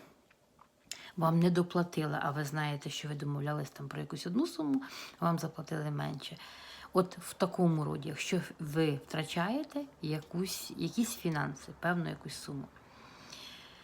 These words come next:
ви чітко можете проговорити, що з цими грішми ідуть від вас там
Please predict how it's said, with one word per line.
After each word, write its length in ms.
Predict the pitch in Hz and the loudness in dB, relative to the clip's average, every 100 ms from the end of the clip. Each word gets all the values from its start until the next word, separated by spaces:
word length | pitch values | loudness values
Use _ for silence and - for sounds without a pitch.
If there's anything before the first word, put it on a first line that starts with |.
| - - | -10 2
ви 320 | 185 208 190 - | 8 8 6 0
чітко 520 | - 185 - - 175 175 | 2 2 0 -6 -2 6
можете 380 | 175 151 - | 6 6 0
проговорити, 800 | 170 226 240 233 220 170 151 - 160 - - - - - - | 0 2 2 2 2 2 0 -6 -8 -12 -20 -20 -20 -20 -10
що 380 | - - 208 175 | 0 4 6 4
з 60 | - | 2
цими 480 | - - 196 247 | 0 6 8 8
грішми 640 | 254 214 180 - - 165 175 - _ _ _ _ _ - _ - - _ _ _ _ _ _ | 6 4 2 2 0 -2 -4 -10 _ _ _ _ _ -20 _ -20 -20 _ _ _ _ _ _
ідуть 420 | 202 170 180 - | 2 4 2 2
від 120 | 170 151 | -2 4
вас 300 | 156 147 - | 4 4 -2
там 300 | - 147 | -4 -4